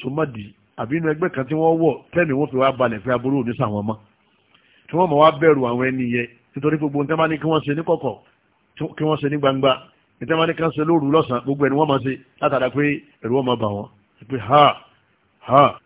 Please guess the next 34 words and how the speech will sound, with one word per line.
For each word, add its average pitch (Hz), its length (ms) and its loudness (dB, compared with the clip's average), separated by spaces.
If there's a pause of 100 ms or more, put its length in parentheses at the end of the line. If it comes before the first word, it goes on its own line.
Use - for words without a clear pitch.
(260)
àwọn 104 180 -6
ayé 117 120 0
ló 117 80 0
ní 120 80 0
àṣẹ. 110 260 -4 (1300)
Ọlọ́run 123 180 0
ọba 110 180 0
Allah 113 240 2
ni 113 100 -2
má 117 160 -2
bẹ̀rù 110 280 -2
nǹkan 107 160 -8
kan, 107 140 -8
ìwọ 104 160 -2
Muhammad, 104 460 -6 (460)
èmi 107 180 -4
nìkan 104 240 -4
ti 107 120 -12
tó. 117 240 -4 (640)
Ẹ̀rí 120 180 0
ẹlẹ́ẹ̀kẹta, 117 480 2 (600)
òun 120 140 0
náà 139 100 2
ni 120 80 -2
pé 113 100 -6
Ọlọ́run 127 220 2
ọba 117 160 0
Allah 123 320 0
ń 131 160 -2
sọ̀tàn 123 320 -6
Ànábì 127 180 -2
Ibrahim 110 440 -4
fún 104 140 -8
wa. 92 120 -10